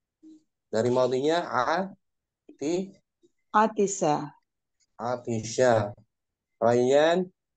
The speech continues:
Speaker 1: rawiya.
Speaker 2: Rawiya.
Speaker 1: Kata apa? Ro-,
Speaker 2: Ro-,
Speaker 1: wi-,
Speaker 2: rawiya.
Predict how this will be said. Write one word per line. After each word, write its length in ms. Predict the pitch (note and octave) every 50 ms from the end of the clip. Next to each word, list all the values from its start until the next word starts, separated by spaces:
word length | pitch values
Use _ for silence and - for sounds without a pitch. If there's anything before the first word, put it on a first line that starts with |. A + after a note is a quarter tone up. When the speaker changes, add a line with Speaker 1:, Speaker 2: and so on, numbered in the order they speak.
| _
Speaker 1:
rawiya. 800 | - - A#2+ C3 C3+ B2+ A#2+ A#2 A2+ A2+ B2 C3 C3 A#2+ A2 - - _ _ _ _ _ _ _ _ _ _ _ _ _ _ _ _ _
Speaker 2:
Rawiya. 640 | - G3+ F#3 F3+ F#3+ F#3+ G3+ B3 A3+ A#3 B3+ - A3 G3+ - _ _ _ _ _ _ _ _ _ _ G2+
Speaker 1:
Kata 240 | - A2+ A2+ -
apa? 160 | A#2 B2+ D3 E3 - - _ _ _ _ _ _ _ - - - - - _ _ _ - - - _ _ _ _ _ _ _ _ _ _ _ _ - _ _ _
Ro-, 400 | - A2 A#2 C3+ D3 E3 F3+ - - _ _ - _ _ _ _ _ _ _ _ _ _ _ _ _ _ _ _ _ _ _ _ _ - _ _ _ _ _ -
Speaker 2:
Ro-, 480 | A3+ G3+ F#3+ G3 G3+ G3+ G#3+ A#3 B3+ B3+ - - _ _ _ _ _ _ _ _ _ _ _ _ _ _ _ _ -
Speaker 1:
wi-, 320 | A2 A#2+ C3+ D3+ E3+ F3+ F#3 F3+ C#4 C4+ C#4+ - _ _ _ - - - _
Speaker 2:
rawiya. 1040 | - G3 G3+ A3 A#3+ B3 B3 A#3+ A3 A3+ A3+ A#3 A3+ A3 G#3 F3+ D#3+ D3 D3 D3+ D3